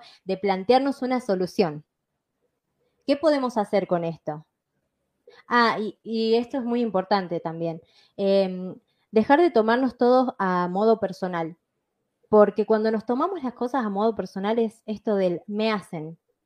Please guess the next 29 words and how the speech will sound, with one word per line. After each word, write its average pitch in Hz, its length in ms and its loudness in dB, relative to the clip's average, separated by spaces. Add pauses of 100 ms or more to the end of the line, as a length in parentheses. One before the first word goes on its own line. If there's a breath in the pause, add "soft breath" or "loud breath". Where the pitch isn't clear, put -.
(1500 soft breath)
A 208 120 0
mí 254 160 0
me, 285 180 -2
me 220 260 2
están 277 340 -2
haciendo. 180 580 -2 (340 soft breath)
Eh, 190 340 0
entonces, 262 520 0
no 240 200 0
damos 302 300 0
la 226 260 2
chance 247 680 0 (760)
de 214 240 4
chequear 330 440 0
con 247 160 4
el 220 140 6
otro, 233 380 6
de 190 100 0
preguntarle, 208 800 0
"¿Por 220 180 2
qué 277 60 -4
estás 277 240 -6
haciendo 202 420 2
esto? 208 560 2
¿Por - 140 -4
qué - 60 -4
estás 233 260 -10
haciendo 190 320 -4
aquello? 185 760 4